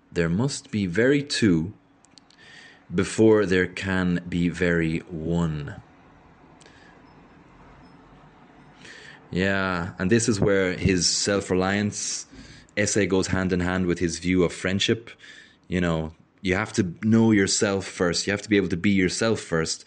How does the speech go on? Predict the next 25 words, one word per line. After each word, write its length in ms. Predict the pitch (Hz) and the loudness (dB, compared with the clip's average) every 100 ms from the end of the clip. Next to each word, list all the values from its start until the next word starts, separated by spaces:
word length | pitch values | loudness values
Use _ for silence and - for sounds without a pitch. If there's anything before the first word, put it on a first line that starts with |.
| - - - | -20 -20 -14
before 320 | 85 101 95 | -4 2 4
you 120 | 90 | 2
can 320 | 85 85 80 - | 0 -2 -2 -4
actually 420 | 95 - - 82 | -8 -4 -2 0
really 500 | 82 95 90 76 - - - _ _ _ _ _ _ - | 2 2 2 0 -4 -16 -20 _ _ _ _ _ _ -4
be 580 | 95 87 80 78 76 - _ - | 2 2 2 -2 -8 -12 _ -16
a 40 | - | -14
friend 440 | - 98 90 82 | -6 -2 0 0
to 80 | - | -2
someone 340 | - 87 78 80 | -4 -2 -4 -4
else. 720 | 76 - - - - - - _ _ _ _ _ _ _ _ _ _ - - - | -4 -8 -10 -10 -10 -14 -20 _ _ _ _ _ _ _ _ _ _ -20 -20 -14
Yeah, 340 | 78 73 73 78 - | -8 -6 -6 -10 -8
that's, 500 | 80 - - - - - _ - | -8 -8 -10 -10 -12 -18 _ -12
that's, 240 | - - - | -10 -10 -10
that's 200 | - - | -14 -12
a 40 | |
cool 240 | - 87 87 | -2 0 2
line 300 | 90 95 92 | 2 0 2
there. 320 | 92 95 95 - - - - - _ | 2 2 -2 -8 -14 -14 -14 -16 _
Um, 920 | 92 87 90 87 87 85 85 85 87 87 | -8 -4 -2 -2 -2 -2 -4 -6 -8 -6
where 120 | 90 | -4
was 140 | 85 82 | -2 -4
it? 120 | - | 0
There 120 | 92 | 2
must, 460 | 107 113 - - | 4 2 -4 -12